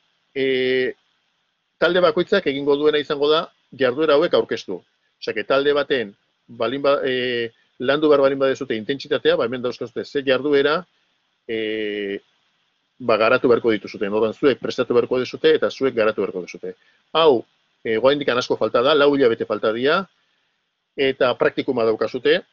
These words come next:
Orduan, praktikumaren bukaeran bidaliko dizuegu, ba, korreo bat, esanez, "Beitu, hau eta hau egin behar duzue." Soinuaren gaia izango da, eta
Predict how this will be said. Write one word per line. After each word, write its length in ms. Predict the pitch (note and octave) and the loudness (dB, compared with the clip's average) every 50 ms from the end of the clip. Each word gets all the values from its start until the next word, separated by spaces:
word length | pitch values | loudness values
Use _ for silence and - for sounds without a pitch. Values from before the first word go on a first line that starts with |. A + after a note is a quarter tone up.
| _ - | _ -4
Orduan, 260 | C#3 B2 B2+ A#2 G#2+ | -2 -2 -2 -2 -2
praktikumaren 800 | - C#3 C3+ - D#3 C#3+ - C#3 C3 C3+ C3+ C3+ D3 C#3+ C3 | -2 -4 -4 -4 -6 -6 -6 -4 -2 -2 -2 -2 -2 -2 -4
bukaeran 460 | B2 B2 A#2 - C#3 C#3 C#3 D3+ D3 C3 | -6 -4 -2 0 0 2 2 0 -2 -4
bidaliko 380 | A#2+ A#2+ B2 B2 C3 - C3 A#2+ | -4 -4 -4 -4 -4 -4 -4 -6
dizuegu, 540 | B2 A#2+ - C3 B2 A#2+ C3 B2 A2 G2 - _ _ _ _ - | -6 -6 -6 -6 -2 -2 0 0 -2 -2 -6 _ _ _ _ -10
ba, 180 | A2 G#2+ G#2+ | -8 -8 -6
korreo 380 | - - A#2 A2+ C3 C#3+ D3 E3+ | -2 -2 0 2 4 4 4 4
bat, 120 | G3 G3 | 4 2
esanez, 380 | D3+ C3+ - C#3 C3 B2 A2+ - | -2 -2 -2 -2 -2 -2 -4 -4
"Beitu, 340 | - C#3 C#3+ - A2 F2+ - _ _ _ _ _ _ | -2 -4 -2 -2 -4 -6 -6 _ _ _ _ _ _
hau 160 | E3 F3+ F3 | 0 0 2
eta 140 | E3 - F3+ | 2 2 4
hau 100 | F3 D#3 | 4 4
egin 160 | C#3 D3+ D3 | 2 2 0
behar 160 | C3 B2 G#2+ | 0 0 0
duzue." 400 | G#2+ - - G2+ - G2+ F2+ F2 - _ _ _ _ _ _ - | -2 -6 -8 -8 -8 -8 -8 -10 -12 _ _ _ _ _ _ -12
Soinuaren 480 | - - C#3+ C3+ B2+ A#2+ G#2+ G#2+ G#2 | -2 -2 0 0 0 -2 -4 -2 -2
gaia 180 | A2 A#2+ A#2+ A2+ | -2 -2 -2 -2
izango 360 | A2+ G#2+ - C#3 C#3 D3+ E3 | -4 -6 -8 -2 0 2 2
da, 180 | F3+ G#3 A#3+ A#3 - _ _ _ _ _ _ _ _ | 2 2 -2 -4 -8 _ _ _ _ _ _ _ _
eta 260 | C3+ B2+ - C3+ C3+ | -4 -2 0 0 0